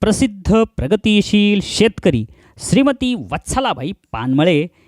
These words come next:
यांच्या बागेतले ताजे आणि गोड पेरू यावर्षी पहिल्यांदाच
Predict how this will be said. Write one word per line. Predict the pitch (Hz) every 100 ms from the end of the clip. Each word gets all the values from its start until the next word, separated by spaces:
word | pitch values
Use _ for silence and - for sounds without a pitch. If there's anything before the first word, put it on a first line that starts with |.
| _
यांच्या | 127 147 185 180 - 196
बागेतले | 180 117 - 127 123 123 226 - 120
ताजे | 110 - 175 202 202 170 127
आणि | 151
गोड | 208 156 170 208 254 311 311 277 196
पेरू | 208 202 156
यावर्षी | 170 151 139 135 165
पहिल्यांदाच | - - 95 117 123 143 -